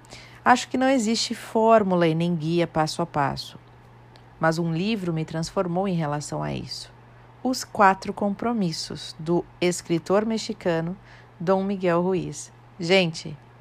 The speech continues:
eu já li esse livro, ele é maravilhoso. Ele está no canal Livros Mágicos, no YouTube e Spotify. Ele é rapidinho de ler. Eu super recomendo, porque ele é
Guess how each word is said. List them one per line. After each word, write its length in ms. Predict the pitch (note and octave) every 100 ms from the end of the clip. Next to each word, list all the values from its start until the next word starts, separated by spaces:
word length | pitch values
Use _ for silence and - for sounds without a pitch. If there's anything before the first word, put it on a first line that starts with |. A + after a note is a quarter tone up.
| -
eu 120 | F#3 F3+
já 220 | F3 G#3+
li 180 | F#3+ F3+
esse 240 | F3+ F3
livro, 460 | D3+ C#3+ C#3 C#3 C#3
ele 160 | D3
é 60 | D#3
maravilhoso. 1600 | D#3+ E3 E3 F3+ G3 A3 A#3 B3 A#3 A#3 F#3+ E3 D3+ C#3+ C#3 C#3+ - - - - - - -
Ele 160 | D#3 D#3
está 420 | - - D#3+ E3+
no 100 | F3
canal 320 | F3 D#3 D3+
Livros 360 | D3+ E3+ G#3 -
Mágicos, 640 | D#3 D3 C#3+ D#3 - E3
no 320 | D#3+ E3 F#3
YouTube 580 | F#3+ F3 F3 D#3+ D#3 D3+
e 60 | D3
Spotify. 840 | - D#3 D#3 - - D3 C#3 D#3 - - - - - - -
Ele 180 | E3 E3
é 60 |
rapidinho 720 | F3 G3 - C4+ G#3 E3+ F#3
de 120 | E3 D#3+
ler. 300 | C#3 C#3 C#3+ - - - - -
Eu 140 | F#3
super 520 | F3+ - - G#3 G#3+
recomendo, 580 | F#3+ F3 - D3+ C#3 C#3+
porque 280 | D3 - D#3+
ele 120 | D#3
é 140 | D#3